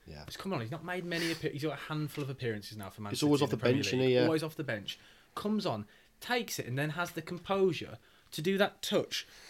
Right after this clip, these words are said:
Speaker 2: off the
Speaker 1: I know.
Speaker 2: right foot onto the left foot, or the other way around, sorry, to go round the keeper and take the defender out the game and slot into an empty net. How many youngsters
Speaker 1: Really
Speaker 2: would
Speaker 1: good.
Speaker 2: come on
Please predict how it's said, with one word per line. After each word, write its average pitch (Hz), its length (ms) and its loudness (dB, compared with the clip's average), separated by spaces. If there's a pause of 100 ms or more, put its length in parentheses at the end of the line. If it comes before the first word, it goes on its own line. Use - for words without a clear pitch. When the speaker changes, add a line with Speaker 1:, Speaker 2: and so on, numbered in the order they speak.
(180)
Speaker 2:
off 180 240 2
the 185 100 2
Speaker 1:
I 175 40 2
know. 170 60 0 (120)
Speaker 2:
right 151 100 2
foot - 220 -2
onto 156 240 -2
the 156 60 0
left 147 220 -2
foot, - 240 -10
or 120 140 -4
the 113 120 -2
other 113 100 -2
way 107 140 0
around, 101 320 -4
sorry, 85 320 -12 (300)
to 156 100 -2
go 151 140 6
round 160 300 2
the 160 40 -4
keeper 147 380 0
and 151 200 2
take 156 200 -2
the 147 80 -4
defender 139 360 -4
out 104 120 -4
the 113 60 -10
game 104 340 -4 (160)
and 123 100 -6
slot - 260 -2
into 135 200 -4
an 127 80 -2
empty 123 200 -6
net. 120 160 -6 (400)
How 170 180 0
many 196 140 0
youngsters 151 580 0
Speaker 1:
Really 120 100 -2
Speaker 2:
would - 60 -6
Speaker 1:
good. - 60 -4
Speaker 2:
come 135 160 2
on 101 280 -6